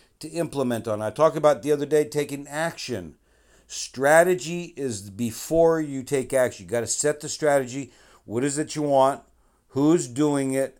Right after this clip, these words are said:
And then what strategy you're gonna put in place to achieve what they've got and also achieve what you want. Okay, it's not about just them achieving it. Oh, it's nice to read the books and go to the seminars and see the guys on stage and,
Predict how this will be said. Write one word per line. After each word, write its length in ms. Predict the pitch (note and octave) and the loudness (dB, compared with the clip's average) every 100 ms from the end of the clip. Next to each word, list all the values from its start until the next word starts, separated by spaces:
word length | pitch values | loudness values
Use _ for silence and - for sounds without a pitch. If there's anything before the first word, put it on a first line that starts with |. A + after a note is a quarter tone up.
| _ - | _ -10
And 140 | A#2 | -4
then 180 | A#2+ A#2 | -2 0
what 180 | B2 D3 | 0 0
strategy 480 | - D#3 D#3 C3+ B2 | 2 6 6 4 -4
you're 100 | C#3+ | -4
gonna 140 | D#3 | -4
put 160 | E3 D3+ | -4 -6
in 60 | |
place 500 | A#2+ C3 C3 C3 - _ _ - | -4 0 0 0 -6 _ _ -6
to 120 | C3+ | -6
achieve 480 | B2 - D3+ C#3 A#2 | -6 -4 -2 -2 -2
what 220 | A#2+ - | -6 2
they've 280 | D3+ F3+ B2 | 2 2 2
got 440 | A#2+ A#2 B2 - _ _ _ - | 2 2 2 -4 _ _ _ -8
and 320 | C#3+ D3+ D#3 - - | -2 -2 -2 -8 2
also 560 | D3+ D#3+ D#3 D3 D#3 | 4 4 4 4 4
achieve 640 | B2 A#2+ D#3 D#3 D3+ - - - _ _ | 0 -10 -4 -2 -2 -6 -12 -12 _ _
what 240 | D3 - | -6 -4
you 100 | G3 | -4
want. 420 | A3+ E3 A2 D2+ - _ _ _ _ | -4 -4 -4 -6 -12 _ _ _ _
Okay, 200 | - A#2+ | -4 -2
it's 160 | C#3+ - | -2 -2
not 140 | F3 | -2
about 240 | G3 E3+ B2 | 2 2 2
just 280 | C3+ A2+ F#2+ | -4 -6 0
them 240 | D3 F3+ | 0 2
achieving 480 | C3+ C3 B2 A#2+ A#2+ | -2 -4 -2 -2 -2
it. 140 | C#3+ | -2
Oh, 160 | D3 A#2+ | -2 -2
it's 280 | E3 D3 - | -6 -6 -4
nice 260 | F3+ G3+ - | -2 -2 -4
to 120 | C#3+ | -4
read 260 | C#3+ C3+ | -2 -2
the 60 | A2+ | -2
books 320 | G#2 E3 - | 2 2 2
and 120 | A#2 A#2 | -6 0
go 140 | D3 | 0
to 60 | B2 | 0
the 80 | |
seminars 500 | - D#3 D#3 D3+ D3 | -2 0 4 4 4
and 80 | A#2+ | 0
see 160 | A2 D3 | -4 -4
the 100 | B2 | -4
guys 360 | C3+ C#3+ C3+ | 2 2 2
on 120 | B2+ A2 | -2 -6
stage 440 | - D3+ D3+ A2+ | -2 0 0 -4
and, 160 | A2 | -8